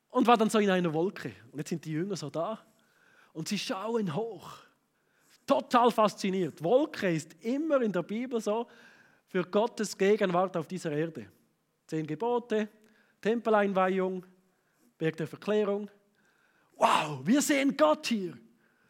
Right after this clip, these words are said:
Plötzlich hören sie die Stimme von zwei Engeln. „Was starrt ihr so in den Himmel?“ Oh, diese Stimme holt die Jünger wieder auf den Boden der Realität zurück.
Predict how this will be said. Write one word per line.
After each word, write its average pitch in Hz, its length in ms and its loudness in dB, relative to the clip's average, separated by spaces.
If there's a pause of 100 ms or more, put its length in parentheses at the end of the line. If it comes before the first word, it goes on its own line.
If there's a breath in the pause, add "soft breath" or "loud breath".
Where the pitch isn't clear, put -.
(500 soft breath)
Plötzlich 196 300 2
hören 202 160 4
sie 175 120 -4
die 160 100 -8
Stimme 196 440 0
von 160 160 -6
zwei 156 260 -2
Engeln. 147 460 -2 (1000 soft breath)
„Was 180 200 -2
starrt 254 500 4
ihr 254 120 4
so 240 200 4
in 226 100 2
den 208 160 0
Himmel?“ 185 400 -2 (320 loud breath)
Oh, 214 240 6
diese 190 340 -4
Stimme 196 400 -2
holt 175 260 0
die 160 100 -6
Jünger 165 280 -2
wieder 156 220 -4
auf 147 140 -4
den 143 180 -8
Boden 160 360 -6
der 143 140 -2
Realität 131 540 -6
zurück. - 420 -12